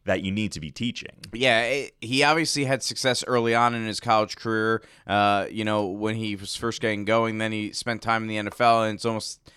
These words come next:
Speaker 2: he just didn't adjust back is, is what it basically
Speaker 1: Yeah.
Speaker 2: seems like. Um, a-, all right, uh, give me, uh, give me your best, uh, B V G s-, story.
Speaker 1: Oh my gosh, there's, there's, I've been thinking about this all week because there,
Speaker 2: <laughs>
Speaker 1: there, there's so many to choose from. Uh,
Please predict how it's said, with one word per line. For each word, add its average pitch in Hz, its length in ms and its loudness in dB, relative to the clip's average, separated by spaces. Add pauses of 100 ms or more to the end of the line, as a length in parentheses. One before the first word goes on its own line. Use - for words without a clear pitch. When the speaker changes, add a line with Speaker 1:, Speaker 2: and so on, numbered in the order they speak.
(140)
Speaker 2:
he 113 120 -10
just 117 240 -2
didn't 117 160 2
adjust 95 340 -2
back 104 400 0 (180)
is, 98 460 -4
is 107 240 -4
what 107 160 2
it 95 80 -4
basically 104 340 -2
Speaker 1:
Yeah. 95 40 -4
Speaker 2:
seems 110 340 -6
like. 85 200 -4 (340)
Um, 120 240 4 (100)
a-, 101 120 -2 (120)
all 165 140 6
right, 135 280 4
uh, 120 320 6
give 143 240 -2
me, 151 280 0
uh, 123 460 2 (120)
give 131 140 -4
me 139 100 -2
your 131 100 2
best, 123 400 2
uh, 113 220 4
B 113 200 -4
V 110 120 -4
G 107 240 -4
s-, - 240 -6 (300)
story. 87 480 -4
Speaker 1:
Oh 127 160 4
my 87 160 0
gosh, 107 340 2
there's, 107 320 -2 (300)
there's, 117 280 2
I've 120 120 2
been 147 160 -4
thinking 139 240 -2
about 107 260 2
this 101 160 0
all 104 240 4
week 90 240 2
because 101 200 0
there, 110 160 6
Speaker 2:
<laughs> 170 140 6
Speaker 1:
there, 123 180 4
there's 117 280 2
so 143 400 2
many 131 280 0
to - 120 -6
choose 110 320 2
from. 85 300 -2 (420)
Uh, 110 240 4